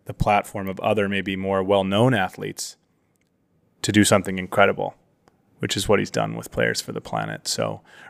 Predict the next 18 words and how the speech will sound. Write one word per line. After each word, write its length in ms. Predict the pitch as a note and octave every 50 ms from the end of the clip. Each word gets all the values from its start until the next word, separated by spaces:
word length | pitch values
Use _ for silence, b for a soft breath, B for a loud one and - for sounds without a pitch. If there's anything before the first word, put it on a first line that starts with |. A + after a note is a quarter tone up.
| B _
really 200 | A#2 A2+ A2+ G#2
thankful 360 | - A2 G#2 G2+ - A2 G2+
Chris 300 | - - G#2 G2 - -
joined 340 | - - G#2 G2 F#2+ G2 G2
us, 260 | G2 G2+ G#2+ - -
and 340 | G2+ F#2+ F#2 F#2+ G2 G2 - -
especially 420 | - - - G#2+ - - - -
thankful 420 | - - A2 - - - - -
for 300 | - - - - - - b b b b b b b b b b b b
how 500 | - - - G2+ G2+ G#2 G#2+ - - - -
open 440 | A#2 A2 - - A2 - - G2+ _ _ _
he 140 | - A#2+
was 200 | A#2 A2+ A2 -
willing 220 | - G2 G2 G#2+ G#2+
to 40 | -
be 140 | - -
with 180 | - - - -
us. 280 | - - - - -